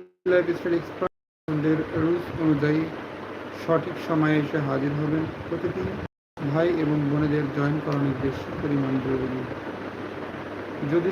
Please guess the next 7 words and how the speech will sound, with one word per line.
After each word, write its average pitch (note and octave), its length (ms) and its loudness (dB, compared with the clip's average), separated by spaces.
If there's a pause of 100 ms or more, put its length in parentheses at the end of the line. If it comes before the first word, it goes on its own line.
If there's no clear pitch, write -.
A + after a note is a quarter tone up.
সুন্দরভাবে F#3 580 0
জয়েন F3+ 240 4 (100)
করেন, G3 220 2 (180)
তবে D#3 240 4 (1040)
অনুষ্ঠানটি D#3+ 440 2
আরও D#3+ 180 4
বেশি D3+ 320 0